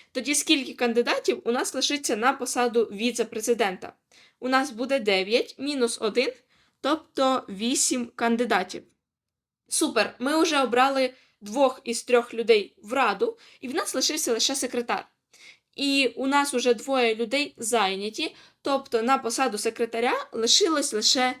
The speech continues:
сім кандидатів. Отже, всього способів буде дев'ять множити на вісім і множити на сім.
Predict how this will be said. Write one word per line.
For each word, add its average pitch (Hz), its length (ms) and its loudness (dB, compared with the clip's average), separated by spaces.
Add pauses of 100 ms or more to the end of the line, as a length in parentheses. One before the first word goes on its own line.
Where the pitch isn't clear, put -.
(360)
сім 277 540 -2 (240)
кандидатів. 220 680 -2 (800)
Отже, 262 380 2
всього 294 460 2
способів 220 840 0
буде 220 560 0
дев'ять 202 800 -2 (520)
множити 220 800 0
на 294 220 -6
вісім 254 560 -4 (440)
і 330 140 4
множити 240 800 0
на 208 160 -6
сім. 185 360 -6